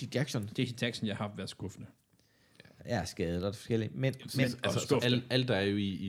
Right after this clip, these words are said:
Speaker 3: i Chargers, når de, når de er godt og ser fedt ud. Det er jo Herbert, og så er det Eckler. Det er jo, det er jo det, der ligesom har trukket det. Så hvorfor ikke give noget, der ligesom hjælper dem?
Speaker 1: Jo,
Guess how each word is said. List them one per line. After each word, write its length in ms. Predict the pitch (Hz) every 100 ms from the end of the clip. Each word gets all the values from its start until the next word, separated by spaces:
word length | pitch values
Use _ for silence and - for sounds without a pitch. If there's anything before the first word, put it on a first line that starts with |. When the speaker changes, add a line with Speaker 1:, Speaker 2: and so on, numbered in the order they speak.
| 90
Speaker 3:
i 120 | 98
Chargers, 460 | - 80 90 92 -
når 160 | 95 92
de, 180 | 87 87 -
når 180 | 101
de 140 | 87 82
er 40 |
godt 280 | 82 90 87 -
og 100 | 87
ser 160 | - -
fedt 180 | 90 78
ud. 200 | 87 80 - _ _ _
Det 80 | -
er 40 | 95
jo 60 | 85
Herbert, 340 | 90 87 90 82 98
og 100 | 82
så 80 |
er 40 | 87
det 80 | 76
Eckler. 380 | 73 65 65 - - _ _ _ -
Det 80 | 98
er 40 |
jo, 300 | 92 78 76 -
det 60 | 98
er 40 |
jo 80 | 90
det, 140 | 87
der 80 | 90
ligesom 240 | 90 90 85
har 60 |
trukket 340 | 76 90 98 101
det. 140 | 92 - _
Så 220 | - 90 82 -
hvorfor 380 | - 87 92 -
ikke 100 | 85
give 100 | -
noget, 180 | 85 85
der 60 | 87
ligesom 240 | 82 85
hjælper 240 | 82 78 78
dem? 140 | 80
Speaker 1:
Jo, 140 | 160